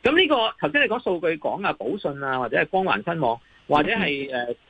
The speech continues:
Speaker 1: 美國上市嘅G D S，即係萬國數據啊，呃，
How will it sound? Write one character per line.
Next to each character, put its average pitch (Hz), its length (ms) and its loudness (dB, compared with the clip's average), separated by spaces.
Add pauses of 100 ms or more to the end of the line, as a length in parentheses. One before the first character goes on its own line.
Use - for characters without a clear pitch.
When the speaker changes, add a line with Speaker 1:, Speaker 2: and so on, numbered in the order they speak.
(100)
Speaker 1:
美 143 140 4
國 165 140 0
上 139 160 0
市 151 120 -4
嘅 143 220 2
G 190 160 -4
D 170 140 2
S， 165 200 2 (280)
即 175 60 2
係 123 280 2
萬 131 240 2
國 135 140 2
數 135 180 0
據 127 240 2
啊， 117 420 -4
呃， 110 320 -6